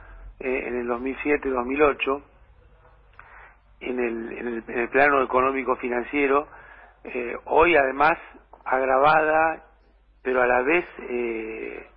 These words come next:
cubierta o tapada por una crisis humanitaria sin precedentes. Entonces, sí, yo comparto primero que es muy difícil que el mundo vuelva a ser lo que, lo que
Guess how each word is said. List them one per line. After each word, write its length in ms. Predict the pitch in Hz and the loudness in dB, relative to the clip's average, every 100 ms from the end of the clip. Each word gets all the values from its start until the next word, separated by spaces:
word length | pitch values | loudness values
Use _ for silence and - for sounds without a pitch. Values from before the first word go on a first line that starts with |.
| _ - - _ _ _ _ _ _ | _ -20 -20 _ _ _ _ _ _
cubierta 680 | 117 117 156 175 135 - 120 | -6 0 4 4 4 0 -2
o 120 | 117 | 0
tapada 680 | 120 117 151 151 147 151 170 - _ _ _ - | 0 2 4 4 4 0 -2 -14 _ _ _ -6
por 120 | 117 | -4
una 180 | 131 123 | -2 -4
crisis 280 | 127 135 - | -6 -8 -10
humanitaria 500 | 113 113 120 147 143 - | -6 -4 2 2 2 -2
sin 100 | 131 | -6
precedentes. 720 | 123 - 147 151 113 104 107 - _ _ _ _ _ _ _ _ _ _ | -6 -2 0 2 -2 -8 -14 -16 _ _ _ _ _ _ _ _ _ _
Entonces, 480 | 123 117 151 165 147 - - - | -18 -4 -4 -2 -4 -4 -14 -8
sí, 140 | 160 | -4
yo 100 | 147 | -2
comparto 440 | 147 139 175 156 135 | -2 2 2 2 -2
primero 400 | 131 143 147 135 | -2 0 0 0
que 640 | 131 120 117 120 - - - - _ | -2 -4 -6 -10 -16 -20 -20 -20 _
es 120 | - | -12
muy 200 | 127 139 | -6 -6
difícil 440 | 127 - 151 139 123 | -6 -6 -8 -10 -8
que 80 | 123 | -8
el 40 | |
mundo 640 | 127 135 135 131 120 117 _ _ - - - _ _ 127 | -8 -8 -6 -6 -6 -10 _ _ -20 -20 -20 _ _ 0
vuelva 360 | 139 156 151 | 4 6 6
a 120 | 139 | 2
ser 80 | 165 | 0
lo 140 | 160 147 | 0 0
que, 400 | 143 135 143 135 | -2 -2 -2 -2
lo 140 | 131 | -2
que 80 | 127 | -4